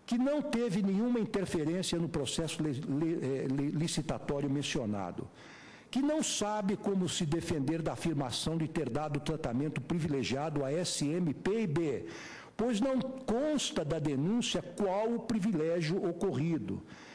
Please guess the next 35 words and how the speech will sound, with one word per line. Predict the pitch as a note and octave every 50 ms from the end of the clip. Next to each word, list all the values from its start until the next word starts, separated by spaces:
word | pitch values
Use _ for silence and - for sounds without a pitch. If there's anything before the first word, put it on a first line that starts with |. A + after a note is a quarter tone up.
| - - - -
que | - A#3+
como | A#3+ B3 D4 D4+ C#4+
presidente | C#4 C4 B3 F3+ D#3 A3+ A#3 A#3+
da | G#3+ A3+
Câmara | - - - G#3+ A#3+ B3+ B3 A3+ G#3 G#3
não | A3 B3+ C4 A3+ A3
era | A#3 A#3+ C4 C4 B3
o | A3 F#3+
ordenador | E3 C3+ D#3+ D#3 C#3+ C#3 B2 A2 C#3+ D3+ C3+
de | B2 B2+
despesas, | G#2+ F#2+ - - - C#3+ C3 A#2 G#2 F2+ E2+ E2+ E2 - - - - - - - -
que | F#3+ -
cada | - - G#3 G#3+ A#3 A3+ G3 A3
diretoria | F3 D#3+ G3 F#3 F3 E3 - - D3+ D3 D#3+ F#3+ G#3+ G3+
tinha | - - - A3+ A#3+ C4 B3+
o | G#3 -
seu | - - G3 G3 F3+ E3+ E3+
ordenador, | D#3 C3+ D3 D#3+ D3 C#3+ B2 G#2+ F#2+ A#2 A2 G#2 F#2+ F2 - - - - - - - - - - -
que | G3+
a | G3+
escolha | G#3+ - - - - - G#3+ A#3 B3 A#3 A#3
dos | G#3 F3+ F#3+ C#3+ C3+
membros | E3+ G3 A3 A3 F#3+ F3+
da | F#3
Comissão | - - F3 E3 D3 - - F#3+ G3
Especial | F#3+ F#3+ - - D3+ - - F#3+ F3+ F3
de | D#3
Licitação | D3+ D3 - - E3 C3 - - G3 F#3+
era | G#3 A3 A#3+ A3
feita | - - G#3+ G#3+ G#3 A3
pela | - - F#3+ F#3+ F3+
Diretoria | D#3 F#3 F#3 E3 E3+ - D3 D3 E3+ D#3+
Geral | C3 D3+ D3+ C#3+ C#3+
da | C3+ C3+ A#2+
Câmara, | - - - E3+ F#3 F3+ E3 B2+ G#2 G2 F2+